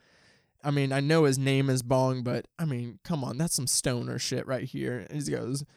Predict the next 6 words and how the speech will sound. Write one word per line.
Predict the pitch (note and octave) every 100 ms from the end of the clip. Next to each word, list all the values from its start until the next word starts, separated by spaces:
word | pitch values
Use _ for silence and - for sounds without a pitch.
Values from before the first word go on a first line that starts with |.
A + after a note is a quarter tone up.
| - _ _
fucking, | - C#3 C3+ C3 - _ _ _ _ _ _ - _ _ - - _ _ _ _ _ _ _ _ _ _ _ _ _ _ _ _ _ _ _ _ _ _ - - _ _ - - - _ -
lights | C#3+ C3+
his | D3 C3+
joint. | C#3 C#3 C#3 D3 _ _
He | C#3
goes, | C3+ C3 B2+